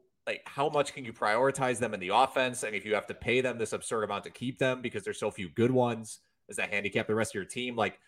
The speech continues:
it just gets into this weird discussion about, you know, how crucial can these guys be to your offensive game plan? How easy,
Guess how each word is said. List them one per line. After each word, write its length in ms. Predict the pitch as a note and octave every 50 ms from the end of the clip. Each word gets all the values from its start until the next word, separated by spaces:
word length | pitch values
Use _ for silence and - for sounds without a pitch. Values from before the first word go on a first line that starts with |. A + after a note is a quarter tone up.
| _ _ _ _ -
it 140 | C#3+ C#3+ D3
just 160 | F#3 E3 -
gets 160 | A3 F#3+ F3+
into 100 | F3 C#3+
this 160 | C3 B2 A2
weird 220 | F#2+ A#2 A#2 A#2 G#2
discussion 520 | G#2 F#2 - - A2+ G2+ - - G#2 F#2+
about, 340 | F2+ D#2+ G2+ F#2 F#2 F2+ - - - _ _ _ _ _ _ _ _ _ _ _ _ -
you 100 | A2 G#2
know, 220 | G2 F#2+ F#2 F#2
how 320 | F#2+ - A2 G#2+ A2 A2 G2+
crucial 440 | F#2+ - A#2+ A#2 G2+ - A#2+ G#2 G2
can 120 | - G2+
these 160 | F#2+ F#2 F2
guys 260 | - G#2+ F#2+ F#2+ F2+
be 180 | - - G#2+ G2
to 60 | G2
your 120 | G2 F#2 F2+
offensive 440 | F2 F2 - G2 F2+ - G2 -
game 260 | - A2+ G2+ G#2 G2+ F#2
plan? 320 | - - G#2 G2 F#2+ F#2
How 240 | F2+ F#2+ F#2 F2+ F2+
easy, 480 | F#2 F#2+ F#2+ G2 G2+ G2+ G2+ G2 -